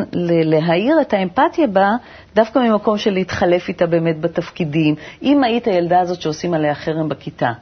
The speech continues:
איך היית מרגישה? בואי תנסי להיכנס ולדמיין את זה. ודרך זה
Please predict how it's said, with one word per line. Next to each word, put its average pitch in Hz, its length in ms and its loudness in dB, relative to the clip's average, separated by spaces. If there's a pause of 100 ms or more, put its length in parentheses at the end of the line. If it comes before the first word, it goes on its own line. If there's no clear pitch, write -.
(380)
איך - 180 -2
היית 180 180 -4
מרגישה? 135 440 -4 (180)
בואי 302 140 2
תנסי 330 360 0
להיכנס 233 540 0
ולדמיין 170 640 2
את 135 80 -4
זה. - 120 -6 (400)
ודרך 254 540 2
זה 302 280 4